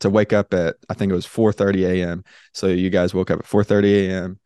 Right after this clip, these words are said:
went through your daily routine, and then, and then played the match. Can you just walk us through kinda like a daily routine and what time you're waking up and what you're doing throughout the day? School, golf. We,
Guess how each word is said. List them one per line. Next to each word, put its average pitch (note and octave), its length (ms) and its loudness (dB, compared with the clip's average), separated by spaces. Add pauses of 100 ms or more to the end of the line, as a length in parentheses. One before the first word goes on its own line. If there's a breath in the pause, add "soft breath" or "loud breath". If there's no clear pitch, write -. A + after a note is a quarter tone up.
(340)
went F#2+ 140 -4
through F#2+ 140 2
your F#2 120 2
daily F#2 260 4
routine, F#2 640 -2 (240)
and F2 220 -6
then, E2+ 360 -6 (120)
and F#2 140 0
then E2+ 160 -2
played F2 240 -2
the E2+ 80 -2
match. D#2+ 380 -4 (1160 soft breath)
Can A#2+ 100 2
you B2+ 60 6
just - 180 -4 (200)
walk G#2 260 0
us G2+ 140 -4
through G2+ 260 0
kinda G2 240 0
like F#2 180 -2
a E2 260 -2 (180)
daily G#2+ 240 4
routine G2 640 -2
and E2+ 480 -6
what G2 140 -2
time F#2+ 240 0
you're F#2 300 -2 (340 soft breath)
waking G#2+ 280 2
up G2 280 0 (440 soft breath)
and F2+ 180 -4
what F#2+ 180 -2
you're G2 80 -4
doing F2 240 -2
throughout F2 240 -2
the - 80 -8
day? D2+ 380 -4 (220)
School, F#2 440 0
golf. F2 480 -4 (420)
We, F2+ 140 -4